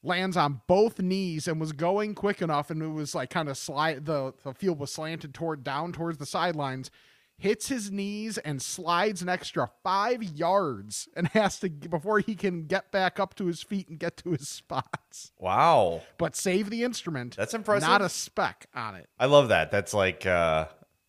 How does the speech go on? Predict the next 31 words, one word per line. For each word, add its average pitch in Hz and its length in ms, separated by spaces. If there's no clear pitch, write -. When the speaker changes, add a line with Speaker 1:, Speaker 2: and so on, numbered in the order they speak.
Speaker 2:
"Here's 196 180
how 180 100
much 147 180
we 120 100
value 98 340
you." 80 340
Speaker 1:
Yep. 139 180
Speaker 2:
Uh, 85 160
the 127 140
instrument's 190 380
more 127 260
valuable 110 420
than 98 140
your 95 120
life. 60 420
Thank 104 180
Speaker 1:
Yeah. - 140
Speaker 2:
you. - 800
Uh, 82 360
you 208 140
can 170 140
Speaker 1:
Which, 269 80
Speaker 2:
die, 85 400
Speaker 1:
you 285 100
Speaker 2:
but 214 60
Speaker 1:
know. 180 140
Speaker 2:
please 175 260
don't 151 160
smash 123 280
the 104 60
instrument. 78 440